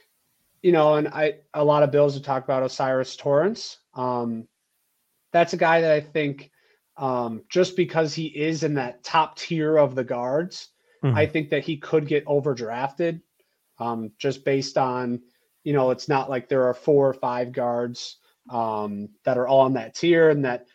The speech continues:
Speaker 1: some of the, some of the latter guys in those tier, that tier fall down,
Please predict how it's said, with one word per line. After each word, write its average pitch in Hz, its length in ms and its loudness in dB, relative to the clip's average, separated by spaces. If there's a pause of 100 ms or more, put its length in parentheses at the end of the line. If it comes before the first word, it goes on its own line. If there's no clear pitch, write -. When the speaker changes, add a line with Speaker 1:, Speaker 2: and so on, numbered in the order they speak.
Speaker 1:
some 156 240 4
of 143 80 2
the, 127 360 -2 (760)
some 180 260 4
of 160 60 2
the 131 320 0 (280)
latter 156 380 6
guys 135 320 2
in 135 80 -4
those 127 220 -4
tier, 120 340 -6 (220)
that 127 160 -6
tier 123 160 -6
fall 123 220 -2
down, 123 440 -4